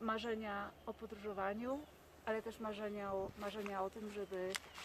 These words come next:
zmienić coś na lepsze w swoim życiu. Marzenia o tym, żeby stać się lepszym człowiekiem, żeby zmienić swoje myślenie na bardziej pozytywne. One teraz zostają porwane przez wiatr,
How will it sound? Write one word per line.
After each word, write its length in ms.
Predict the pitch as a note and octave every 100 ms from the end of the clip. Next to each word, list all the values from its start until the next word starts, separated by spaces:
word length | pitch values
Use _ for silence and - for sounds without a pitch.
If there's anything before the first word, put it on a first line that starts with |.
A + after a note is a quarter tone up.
| - - -
zmienić 420 | G3+ A3+ A3 A3
coś 200 | - A3+
na 80 | G#3
lepsze 320 | F#3+ G3 A#3+
w 60 | A3
swoim 340 | - A3 A3
życiu. 420 | G#3+ A3 - A3+ A#3 - - - - - - - -
Marzenia 400 | A3 G#3+ A3 G#3
o 60 | A3
tym, 160 | B3+
żeby 280 | G#3+ G3+ G3+ -
stać 420 | - - G#3+ -
się 200 | - A#3
lepszym 400 | G#3+ G#3 - G#3+
człowiekiem, 840 | - G3+ G3 G3 G#3 F#3+ G3 G3+
żeby 280 | G3+ G3+ G3
zmienić 500 | F#3+ G3 G3 G3 G3
swoje 300 | - G#3 G3
myślenie 420 | F#3 F#3+ G3 F#3+
na 100 | F#3
bardziej 300 | F3+ F3 F3+
pozytywne. 640 | F3 F#3+ F#3+ - F3 F3+ G3+ - - - - - - - - - - - -
One 240 | A3+ A3+
teraz 280 | A#3+ A#3+ A3+
zostają 420 | G#3+ G#3 A3+ G#3+
porwane 460 | G#3+ G#3+ G#3 G#3 B3
przez 200 | - C#4+
wiatr, 340 | G#3+ F#3 E3+